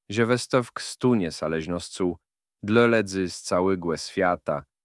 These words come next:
żeby miele wpływy zianim dziecy nie blus sweje, letyś dredzich.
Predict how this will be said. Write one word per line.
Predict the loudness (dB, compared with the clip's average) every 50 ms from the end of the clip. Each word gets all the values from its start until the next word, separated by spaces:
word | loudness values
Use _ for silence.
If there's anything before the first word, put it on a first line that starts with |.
| _ _ _ _ _ _ _ -4
żeby | -2 2 2 2 2
miele | 4 2 2 0 -2 -2
wpływy | -4 -4 -2 -2 0 0 0 -2 -2
zianim | 0 0 0 0 0 -2 -4 -4 -4
dziecy | -4 -4 -6 -6 -8 -8 -6
nie | -6 -6 -6
blus | -6 -6 -8 -8 -10
sweje, | -12 -14 -6 -2 0 2 2 2 2 0 -2 -4 -10 _ _ _ _ _ _ _ -2
letyś | -2 -2 0 0 -2 -2 0
dredzich. | 0 2 2 2 2 0 -4 -12 -16 -20 _ _